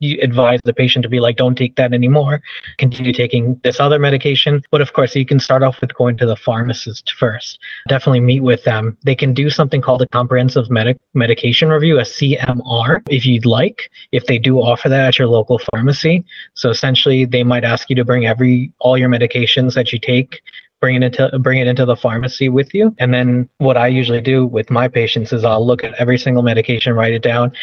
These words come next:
and then I'll also ask them, ask them, "Why are you taking, do you know why you're taking, you know, metformin?" And if they can answer it correctly, then it's good. If they can't answer what, uh, why they're taking a certain medication, then,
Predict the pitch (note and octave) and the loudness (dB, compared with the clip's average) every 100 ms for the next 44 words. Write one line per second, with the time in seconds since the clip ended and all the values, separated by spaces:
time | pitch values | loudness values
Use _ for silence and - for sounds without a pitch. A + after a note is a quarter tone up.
0 | - B2 B2+ B2+ B2 B2 B2 B2 B2+ A2+ | -6 2 2 2 0 0 0 2 0 0
1 | B2 - A#2+ A#2 - _ - B2+ B2 C3+ | -2 -2 -4 -4 -10 _ -6 -4 -2 -2
2 | B2 B2 - A#2+ B2 B2 A#2+ B2 C3 B2 | -2 -2 0 2 4 2 0 0 0 -2
3 | C#3 B2 C3+ C#3 B2+ A#2+ A2+ A2+ B2 B2 | -4 -2 2 2 2 0 0 0 0 2
4 | B2+ A#2 A2+ A#2 - - - - B2+ A2 | 0 0 -2 -4 -10 -20 -20 -6 -2 -2
5 | G#2 G#2 C3 B2 A#2+ - B2+ G#2+ G#2 - | -2 -2 2 2 0 0 0 -2 -8 -10
6 | - A#2+ A2+ C#3 B2 B2 A#2+ A#2+ - - | -4 -2 -2 -2 -2 -2 -2 -4 -8 -4
7 | C3+ C3 C3+ B2+ - B2+ E3 C#3 B2 A#2 | -4 0 -2 -2 0 0 0 0 0 0
8 | A2+ A#2 C3 - D3+ B2+ - C#3+ - - | -2 -6 -12 -6 -4 -2 -2 -2 -4 -18
9 | - - B2+ - B2 - D#3 F3 B2+ A#2 | -20 -8 -4 -2 -2 0 -2 0 0 0
10 | B2+ A#2 A#2+ - A#2+ A2 A2 A#2+ A#2 A#2+ | -2 0 0 0 0 0 2 0 2 0
11 | A2+ B2+ A#2 B2+ A#2 B2 A#2 A#2+ B2+ D3 | 0 0 0 0 0 -2 0 0 0 0
12 | C3+ B2+ A#2+ A#2+ B2 | 0 0 0 0 -2